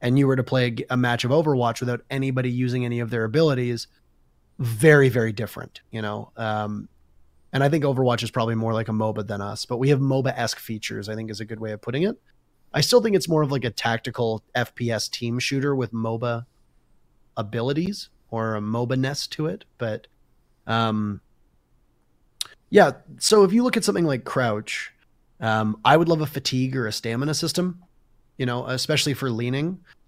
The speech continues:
I, I don't really think that there's a place in a game that is supposed to be close quarters, that's supposed to reward smart and intuitive plays, that's supposed to reward angles being held. I don't think there's much of a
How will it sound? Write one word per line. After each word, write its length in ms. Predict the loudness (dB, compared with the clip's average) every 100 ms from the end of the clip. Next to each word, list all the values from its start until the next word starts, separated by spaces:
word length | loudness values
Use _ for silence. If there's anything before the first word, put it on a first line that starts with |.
| _ _ -4
I, 280 | -2 2
I 20 | 4
don't 200 | 4 2
really 220 | 2 0
think 240 | -2 -4
that 80 | -4
there's 200 | -4 -4
a 40 |
place 440 | -6 -4 -2 -2 -2
in 80 | -4
a 40 |
game 260 | -4 -2 -2
that 100 | -2
is 80 | -2
supposed 240 | -4 -4
to 40 |
be 120 | -6 -6
close 280 | -2 -2
quarters, 440 | -2 -4 -2 -2 -4
that's 160 | -8
supposed 220 | -4 -4 -2
to 60 |
reward 720 | -4 -4 -6 -4 0 0 0
smart 560 | 0 0 0 0 0 -2
and 120 | -4
intuitive 520 | -6 -4 -2 -2 -4
plays, 400 | -6 -4 -2 -2
that's 140 | -4 -4
supposed 280 | -4 -4 -4
to 80 |
reward 920 | -4 -2 -4 -6 -4 0 2 2 0 -4 _ _ -8
angles 580 | -4 -2 0 2 0 0
being 280 | 0 2
held. 420 | 2 2 2 0 -4 -16 _ _ _ _
I 140 | 0 2
don't 280 | 2 0
think 220 | -2 -4 -2
there's 240 | -2 -2
much 340 | -2 -2 -2
of 120 | -4
a 100 | -6